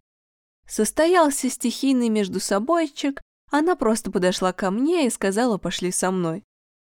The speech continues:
В общем, я даже никаких усилий не прикладывал. Зульфия стала его второй девушкой. Спустя долгих два года, в течение которых Денис учился завоевывать женский пол самостоятельно.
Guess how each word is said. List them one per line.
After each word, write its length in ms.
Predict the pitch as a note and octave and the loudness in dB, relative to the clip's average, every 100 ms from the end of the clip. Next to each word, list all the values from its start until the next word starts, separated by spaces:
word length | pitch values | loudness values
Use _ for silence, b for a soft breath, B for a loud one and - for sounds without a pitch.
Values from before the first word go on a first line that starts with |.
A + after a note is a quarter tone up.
| - | -6
В 140 | F3+ | 2
общем, 500 | C#4+ - - B3 A#3 | 2 2 0 0 0
я 200 | G#3 F#3 | 0 2
даже 260 | F3+ G3 F#3+ | 2 2 0
никаких 460 | F#3 F#3 - G3+ | -2 -4 -6 -4
усилий 360 | G#3 - F3 D#3+ | -4 -4 -4 -2
не 140 | D#3+ | -4
прикладывал. 640 | E3 F3+ - E3+ E3+ E3 F3 _ _ _ _ _ _ | -6 -8 -2 0 0 -4 -6 _ _ _ _ _ _
Зульфия 560 | - B3+ C4+ C#4+ D4+ D#4+ | -4 0 0 2 2 2
стала 340 | - C4+ C4+ | 2 0 2
его 180 | C4 B3 | 2 2
второй 440 | A#3+ C4+ C4 C4 F3+ | -2 0 2 2 2
девушкой. 640 | F#3 F3 D#3+ - - - _ _ | 0 -2 -4 -8 -12 -14 _ _
Спустя 420 | - - F#3+ - | -10 -2 0 2
долгих 420 | F3+ F#3 F3+ E3+ E3+ | 4 4 2 0 -2
два 220 | E3+ E3 | 2 2
года, 340 | E3 C#4 C4+ | 2 2 2
в 60 | C#4 | -2
течение 500 | - D#4+ D4 C#4 C#4 | -6 -6 -2 0 0
которых 480 | C#4 C4+ D#4+ C#4+ B3+ | -2 0 0 0 -4
Денис 340 | A#3+ B3 B3 | -4 -4 -4
учился 500 | - G#3 - C4+ - | -6 -6 -2 -2 0
завоевывать 680 | A3+ G3 F#3 F#3+ G3+ F#3+ F#3 | -2 0 2 2 2 0 -2
женский 420 | F#3+ F#3 F3 - | 0 -2 -2 -8
пол 240 | E3+ E3+ F#3+ | -4 -4 -2
самостоятельно. 1000 | - F3 - E3+ F3 E3 E3 F3 F3 | -2 -4 -4 -2 0 0 -2 -10 -10